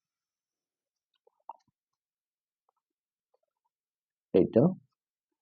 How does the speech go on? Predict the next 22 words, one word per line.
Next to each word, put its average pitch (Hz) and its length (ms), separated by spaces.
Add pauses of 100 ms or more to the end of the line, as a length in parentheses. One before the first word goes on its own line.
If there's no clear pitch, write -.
(180)
যে 139 140
কোনো 127 180
দিক 95 160
সমকোণ 87 440
করে 110 200
আঁকা - 340
যাবে। - 200 (1300)
তো 90 280
ধরো 101 280 (120)
এবিসি 98 460 (100)
নাম 90 240
দিলাম, 95 320 (540)
এটা 98 180
হচ্ছে 90 200
আমাদের 87 320
সমকোণ, 98 500
তাহলে 92 300
সমকোণের 95 380
বিপরীত 92 360
বাহুটা 90 280
হচ্ছে 87 320
অতিভুজ। 95 520